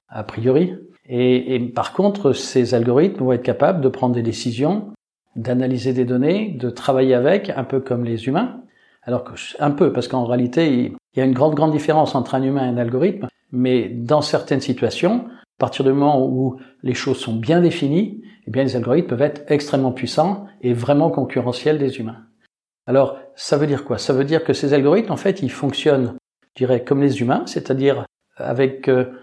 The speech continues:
des notions d'apprentissage. Il y a deux types d'apprentissage, on va dire apprentissage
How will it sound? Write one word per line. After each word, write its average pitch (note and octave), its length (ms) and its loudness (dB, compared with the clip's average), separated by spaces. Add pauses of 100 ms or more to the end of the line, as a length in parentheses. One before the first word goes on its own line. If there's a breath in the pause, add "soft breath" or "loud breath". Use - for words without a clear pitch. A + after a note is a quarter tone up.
(200 loud breath)
des B2+ 220 2
notions B2+ 300 0
d'apprentissage. - 880 -2 (760)
Il A2 100 -8
y A#2 80 -6
a A2 60 -4
deux B2+ 180 0
types D3 180 -2
d'apprentissage, D3+ 680 -2
on C#3 80 -4
va B2+ 120 2
dire B2 160 0
apprentissage B2+ 680 -2